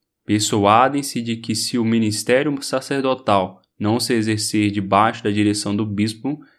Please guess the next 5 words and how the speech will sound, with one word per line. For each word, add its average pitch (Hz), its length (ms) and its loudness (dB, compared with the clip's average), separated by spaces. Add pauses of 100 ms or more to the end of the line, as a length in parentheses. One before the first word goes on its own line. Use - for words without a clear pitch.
(140)
não 117 220 0
será 135 340 0
santo, 139 540 -4 (200)
nem 110 240 0
proveitoso, 120 920 0